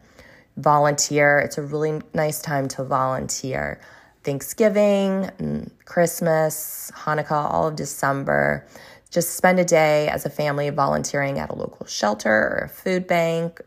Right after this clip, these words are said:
Um, just something in a meaningful way to give back and reflect on the spirit of this season. You can also adopt a family for the holidays, and you basically just buy their Christmas wish list or grocery shop for them.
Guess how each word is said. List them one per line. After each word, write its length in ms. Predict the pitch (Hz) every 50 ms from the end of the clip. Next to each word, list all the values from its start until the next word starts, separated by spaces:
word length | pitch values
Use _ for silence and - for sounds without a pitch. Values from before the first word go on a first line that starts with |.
| _ -
Um, 460 | - 156 147 143 147 156 151 147 156 - - 180
just 220 | 180 - 220 -
something 460 | - - 254 269 262 330 330 330 226
in 100 | - 220
a 60 | 202 190
meaningful 580 | 180 175 175 175 175 180 185 180 - 202 180
way 180 | 175 - - -
to 120 | - - 160
give 240 | - 151 147 160
back 340 | - - - - - 170 - -
and 100 | - 156
reflect 560 | 143 139 139 - - 78 - - - - - - - - - - - - - - -
on 220 | - 156 151 151 156
the 60 | 151
spirit 360 | 151 - - 143 143 143 143
of 120 | - -
this 200 | 139 135 135 -
season. 480 | - - 156 - 143 - - 147 - 139
You 60 | 139
can 140 | 135 - 165
also 500 | - - 156 - - 156 151 147 143 147 - - - - - _ _ _ _ _ _ _ _ _ _ -
adopt 500 | - 151 160 143 160 151 156 156 165 -
a 100 | - 160
family 560 | 170 - 160 156 156 151 156 156 165 170 185 190
for 280 | 185 - 156 151 147
the 60 | 151
holidays, 640 | 160 - - 165 160 170 175 180 185 196 208 208 202 -
and 320 | - 170 160 160 160 160
you 80 | 165 160
basically 480 | 165 160 156 - - - - 185 175
just 300 | 165 170 170 165 - - -
buy 300 | - - - 156 147 143
their 460 | 139 143 143 139 139 139 139 135 - -
Christmas 540 | - 147 139 - - 147 143 135 - -
wish 300 | - - - - - -
list 600 | - - - - 82 147 - - - - - - _ _ - - - - _ _ -
or 260 | - 151 143 139 139
grocery 440 | 131 - 143 127 127 127 - - -
shop 320 | - - - - - - -
for 200 | - - - -
them. 440 | - - - - - - - -